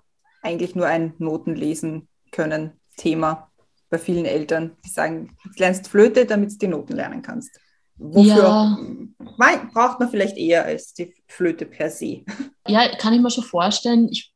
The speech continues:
Speaker 2: überleg nur grad, ob sich das dann überhaupt auch übertragen lässt auf die Gitarre, weil die Noten ja ganz
Speaker 1: Ja,
Speaker 2: woanders
Speaker 1: stimmt, bei der,
Speaker 2: sind.
Speaker 1: ja.
Speaker 2: Da wird irgendein, irgendein,
Speaker 1: <laughs>
Speaker 2: äh,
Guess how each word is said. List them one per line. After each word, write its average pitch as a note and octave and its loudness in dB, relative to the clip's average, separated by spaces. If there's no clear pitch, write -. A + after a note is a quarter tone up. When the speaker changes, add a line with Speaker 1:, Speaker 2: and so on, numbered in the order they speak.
Speaker 2:
überleg F#3+ -2
nur A3 2
grad, F#3+ 0
ob G3 -4
sich G3+ -4
das - -6
dann G3+ 0
überhaupt F#3+ 0
auch F3+ -4
übertragen F#3 0
lässt E3 -6
auf E3+ -8
die F3 -10
Gitarre, F3 -6
weil E3+ -6
die E3+ -8
Noten F#3 -2
ja E3 -8
ganz D#3+ -14
Speaker 1:
Ja, F#3 -2
Speaker 2:
woanders F3+ 0
Speaker 1:
stimmt, F#3 -8
bei F3 -4
der, F3 -8
Speaker 2:
sind. F3 -12
Speaker 1:
ja. F#3 -12
Speaker 2:
Da G3+ 4
wird G#3+ 2
irgendein, G3 4
irgendein, A#3+ 2
Speaker 1:
<laughs> - -12
Speaker 2:
äh, G3 4